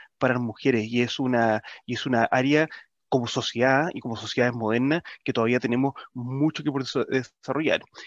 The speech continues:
Eh, incluso en Australia, con el fútbol australiano femenino, es, es un poco ridículo porque las jugad-, las jugadoras top reciben el contrato por la temporada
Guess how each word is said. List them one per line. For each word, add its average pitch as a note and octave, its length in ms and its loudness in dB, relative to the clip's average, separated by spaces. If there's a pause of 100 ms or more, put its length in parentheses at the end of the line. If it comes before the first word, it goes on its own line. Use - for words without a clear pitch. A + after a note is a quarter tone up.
Eh, G#2 440 -2
incluso - 420 -4
en C3 80 0
Australia, C#3 460 2
con A#2 180 -2
el G#2+ 260 -4 (160)
fútbol A#2+ 260 -4
australiano B2 540 -2 (300)
femenino, B2+ 540 0 (400)
es, A#2+ 580 -2 (180)
es - 160 -14
un C#3 120 -8
poco D3+ 240 0
ridículo C3+ 400 2
porque B2 520 -2
las G#2+ 140 -4
jugad-, A#2 280 0
las A2+ 120 -4 (160)
jugadoras C3 480 -2
top E3 200 2 (540)
reciben C#3 300 -2
el C3+ 100 0
contrato C3 300 0
por B2+ 80 -4
la B2 60 -4
temporada C3 640 -2